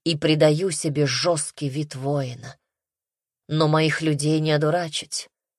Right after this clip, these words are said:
Они знают, что я слишком молод для занимаемой мною должности. Знают, какими услугами дядя добился для меня должности с оплатой, соответствующей моему происхождению и статусу.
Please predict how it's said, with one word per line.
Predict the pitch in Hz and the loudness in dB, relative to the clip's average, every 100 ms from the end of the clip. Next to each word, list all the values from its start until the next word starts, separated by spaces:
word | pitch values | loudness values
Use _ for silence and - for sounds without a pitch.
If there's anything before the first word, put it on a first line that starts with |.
| _ _ | _ _
Они | 131 160 | 0 2
знают, | 175 175 214 196 147 | 0 0 0 0 -2
что | - 156 | -4 -2
я | 151 | 0
слишком | 143 170 180 - 170 156 147 | -2 -2 -2 0 0 0 -2
молод | 160 160 190 175 143 - - | -2 0 0 0 -2 -6 -12
для | 143 143 | -2 0
занимаемой | 135 143 143 160 160 143 135 | 0 0 0 0 0 0 0
мною | 143 139 131 | 0 0 0
должности. | 160 156 147 123 131 - - - _ _ _ _ | -2 -2 -6 -10 -10 -8 -10 -14 _ _ _ _
Знают, | - 139 165 262 262 185 143 - - - _ - | -8 -4 2 4 4 2 0 -6 -12 -16 _ -4
какими | 156 151 214 196 180 - | -2 0 -2 0 0 -2
услугами | 170 - 190 233 170 160 151 | -4 -2 0 2 2 0 2
дядя | 139 185 175 | 4 4 4
добился | 165 170 170 220 147 151 | 4 4 4 -2 -2 -4
для | 131 156 | -2 -2
меня | 160 170 | 0 -2
должности | 143 190 175 - 151 147 - | -2 -4 -4 -2 -2 -4 -4
с | 143 | -2
оплатой, | 151 151 214 220 143 131 _ _ _ _ - | -4 -4 -6 -6 -10 -10 _ _ _ _ -10
соответствующей | - 135 139 190 180 - 165 170 151 - 165 | 0 0 2 0 0 -2 -4 -2 -2 -2 -2
моему | 156 160 170 | 0 0 -2
происхождению | 156 165 151 - 151 131 131 165 160 151 | 0 0 0 0 -2 -2 -2 -2 -2 -4
и | 143 | -4
статусу. | - - 151 151 139 - 147 | -6 -4 -6 -6 -10 -10 -12